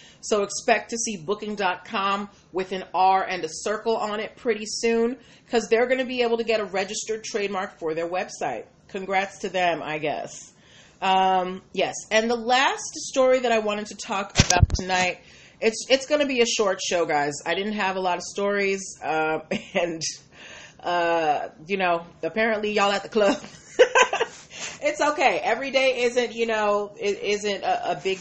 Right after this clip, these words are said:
crowd day, and that is okay, 'cause sometimes you need a break. Um, but yeah, the, uh, the last thing that I wanted to talk to you guys about tonight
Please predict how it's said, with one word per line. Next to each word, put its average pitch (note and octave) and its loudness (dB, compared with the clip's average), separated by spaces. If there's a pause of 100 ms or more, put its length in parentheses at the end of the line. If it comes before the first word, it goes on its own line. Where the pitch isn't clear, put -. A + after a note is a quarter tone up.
crowd F#3+ -2
day, F#3 -2
and E3 -6
that E3+ -4
is F3 -10
okay, D#3 -2
'cause D3+ -8
sometimes D#3+ -10
you E3+ -8
need D#3+ -10
a D#3 -10
break. B2+ -12 (440)
Um, F3 4 (1040)
but A3+ 4
yeah, G3+ 6
the, E3+ 0
uh, G3 6
the G#3+ 0
last A#3+ 0
thing D4 -4
that C4 2
I A#3+ 4
wanted A#3 2
to G3+ -14
talk G#3+ -4
to A3+ -6
you G#3+ -6
guys F3+ 2
about D#3+ -2
tonight D#3+ -2